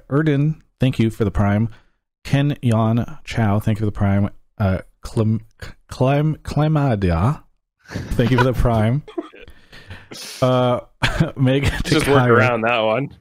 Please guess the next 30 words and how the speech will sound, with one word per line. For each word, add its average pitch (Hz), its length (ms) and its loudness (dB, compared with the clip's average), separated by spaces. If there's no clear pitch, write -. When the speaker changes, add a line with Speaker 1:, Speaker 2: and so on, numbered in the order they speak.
Speaker 1:
Saint 147 280 0
Louis 151 240 2
Slayer, 131 560 0
Lickatoad, 120 840 0
nineteen 131 460 2
ninety-seven, 110 640 2
Mind 107 320 2
Turtle, 95 480 0
et 107 120 -10
cetera. 87 360 -2
Uh, 117 100 2
forty 160 340 0
seconds 117 360 0
left 101 220 0
on 92 80 2
the 92 60 2
scam - 300 0
train 180 160 -4
if 85 140 -4
anybody 90 240 -2
can 98 100 -6
get 90 120 -2
in. 87 120 -2
Uh, 123 100 2
White 139 260 0
Tigress 156 460 0
is 110 140 -2
here. 98 320 2
White 127 160 0
Tigress, 135 400 0